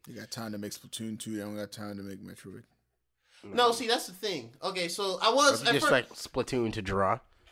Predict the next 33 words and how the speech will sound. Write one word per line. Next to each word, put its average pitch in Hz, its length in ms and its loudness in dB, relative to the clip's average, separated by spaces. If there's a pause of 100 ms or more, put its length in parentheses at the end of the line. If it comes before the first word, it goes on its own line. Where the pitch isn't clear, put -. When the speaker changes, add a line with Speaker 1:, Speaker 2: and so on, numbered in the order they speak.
(560)
Speaker 3:
Niggas 117 260 -2
like, 101 120 -4
this 120 160 -8
nigga 120 220 0
is 107 220 -2
an 104 100 -6
elite 127 400 -4
Splatoon 117 520 -2
Speaker 2:
I 247 160 4
Speaker 3:
player. 85 220 -6 (540)
Speaker 2:
Eh, 139 160 -8
I 147 40 -10
don't 185 200 -6
play 135 160 -8
Splatoon 107 320 -18
as 95 80 -18
much 92 220 -16
now. 101 140 -12
I 147 60 -4
mean, 190 200 0
I 226 80 2
have 214 380 -2
times, 131 380 -8
like, 214 160 2
kinda 277 160 0
like 226 160 -2
your 196 120 -4
own 190 160 -4
Destiny. 180 340 -4
I'll 175 80 0
be 180 140 -4
like, 160 340 -2
"Fuck," 175 220 -4